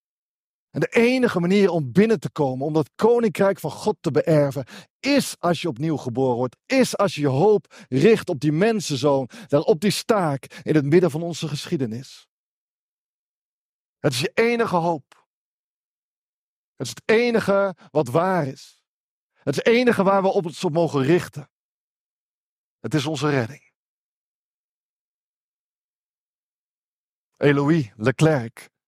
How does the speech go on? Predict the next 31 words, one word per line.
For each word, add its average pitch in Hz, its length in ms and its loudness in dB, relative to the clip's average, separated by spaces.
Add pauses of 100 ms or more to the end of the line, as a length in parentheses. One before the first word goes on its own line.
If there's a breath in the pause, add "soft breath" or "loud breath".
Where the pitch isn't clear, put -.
(760)
schrijft 143 380 -2
in 143 80 -2
zijn 123 180 -4
boek - 380 -6 (720)
dat - 160 -6
hij 120 120 -2
op 113 80 -2
een - 60 -14
gegeven 139 220 -2
moment 127 180 0
in 123 120 -2
een 117 100 -2
Duits 127 320 -2
kamp 160 260 -2
was 107 180 -4
in 113 80 -4
de 98 100 -8
Tweede 117 220 -2
Wereldoorlog, 107 800 -4 (640)
in 113 120 -14
Buchenau. 117 480 -6 (1900)
En 110 100 -8
op 110 80 -6
een - 60 -12
gegeven 139 200 0
moment 131 160 -2
kwam 135 140 0
er 127 60 0
een 123 60 2
heel 143 140 4
transport - 640 -4